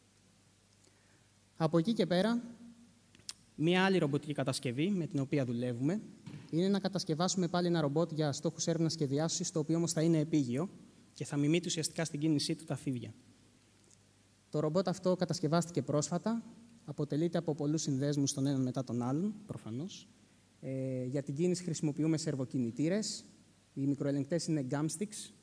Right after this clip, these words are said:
τρέχουν, ε, ουσιαστικά μία έκδοση Linux, ε, σε σχεδόν πραγματικό χρόνο. Και η επικοινωνία του κάθε κόμβου,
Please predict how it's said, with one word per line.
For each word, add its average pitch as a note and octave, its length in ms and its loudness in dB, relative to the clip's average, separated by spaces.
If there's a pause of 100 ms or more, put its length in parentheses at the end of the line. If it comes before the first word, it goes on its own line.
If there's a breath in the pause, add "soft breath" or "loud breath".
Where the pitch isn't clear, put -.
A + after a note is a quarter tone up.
(240)
τρέχουν, C#3 360 2
ε, B2 260 0
ουσιαστικά B2+ 640 -4
μία C3 440 0 (380 loud breath)
έκδοση B2+ 480 -4
Linux, B2 260 2 (400)
ε, A#2 280 -6
σε A#2+ 200 -6
σχεδόν B2 300 -4
πραγματικό A#2 440 -8
χρόνο. D#3+ 400 -4 (480 loud breath)
Και - 100 -2
η D3+ 80 4
επικοινωνία D#3 520 0
του G3+ 80 -6
κάθε F#3+ 340 -4
κόμβου, D3 460 -2